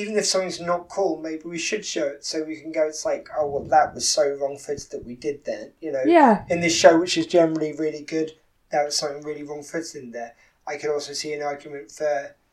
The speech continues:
Speaker 1: "Well, that's so egregious, we shouldn't show that,"
Speaker 2: Mm.
Speaker 1: which has got that egregious thing in it. I, I can see both arguments, but certainly I think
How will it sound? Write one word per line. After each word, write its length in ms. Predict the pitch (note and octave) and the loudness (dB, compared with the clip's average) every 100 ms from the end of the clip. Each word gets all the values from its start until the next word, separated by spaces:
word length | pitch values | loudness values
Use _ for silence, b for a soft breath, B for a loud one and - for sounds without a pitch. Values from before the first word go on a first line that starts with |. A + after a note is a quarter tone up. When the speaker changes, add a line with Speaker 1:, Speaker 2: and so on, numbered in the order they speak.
| _ _ _ _ _ - - _ _ F3+ | _ _ _ _ _ -20 -20 _ _ -2
Speaker 1:
"Well, 120 | E3+ | 8
that's 280 | D#3+ - - | 8 8 4
so 420 | - F3+ E3+ E3+ | 6 8 8 8
egregious, 760 | E3 E3 E3 - D#3 - - | 4 2 0 0 -2 -2 -6
we 200 | D3 D3+ C#3+ | -14 -14 -10
shouldn't 460 | - D#3+ D3 - | -8 -6 -6 -6
show 360 | - - D3 A2 | -6 -2 -2 -2
that," 200 | - A3 | -8 -10
Speaker 2:
Mm. 120 | B3+ | -8
Speaker 1:
which 180 | - A#2 | -8 -6
has 120 | - - | -8 -4
got 180 | C#3+ A#2+ | -2 0
that 140 | - | -2
egregious 420 | - D3 C3 C#3+ | -4 -10 -8 -10
thing 200 | - D#3+ | -6 -6
in 100 | D#3+ | -6
it. 180 | B2+ - _ _ _ _ | -8 -10 _ _ _ _
I, 260 | - G3+ G3+ | -4 2 2
I 20 | |
can 140 | G3+ F#3+ | 2 2
see 140 | G#3+ | 2
both 280 | F#3+ F3+ F3 | 8 8 10
arguments, 420 | F3 D#3+ D#3 D3 | 6 6 -2 -14
but 200 | - F3+ | -16 -10
certainly 500 | - - G#3 F3+ F3 | -4 4 4 4 -2
I 100 | E3+ | -2
think 440 | E3 F3 D#3+ - | 0 -2 -2 -4